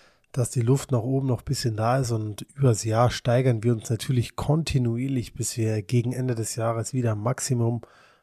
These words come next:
angekommen sind und dann nächstes Jahr fangen wir wieder bei Null an. Ja, ich weiß nicht, ist es bei euch nicht auch manchmal so, dass ihr Aussagen tätigt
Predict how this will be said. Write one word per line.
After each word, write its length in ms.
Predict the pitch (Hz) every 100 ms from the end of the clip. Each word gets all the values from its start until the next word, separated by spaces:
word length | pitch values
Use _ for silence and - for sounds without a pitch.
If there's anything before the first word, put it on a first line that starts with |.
| _
angekommen 600 | - 131 127 - 127 117
sind 300 | 110 113 113
und 220 | 123 113 113
dann 220 | 107 107
nächstes 400 | 110 110 117 -
Jahr 180 | 113 110
fangen 240 | - 117
wir 120 | 113
wieder 160 | 117 117
bei 160 | 110
Null 240 | 107 127 131
an. 220 | 127 113 - - - - _ _ _
Ja, 360 | 123 117 127 - - _ _ _ -
ich 120 | 120
weiß 300 | 123 143 143
nicht, 280 | 117 107 - -
ist 160 | 123
es 160 | 147 127
bei 140 | -
euch 340 | 123 135 147 -
nicht 180 | 117
auch 240 | 120 143 -
manchmal 380 | 123 - 120 113
so, 380 | 117 127 139 139 _ _ _
dass 220 | 131 113 123
ihr 180 | 120
Aussagen 540 | 139 143 - 131 113 113
tätigt 640 | - 131 135 156 143 -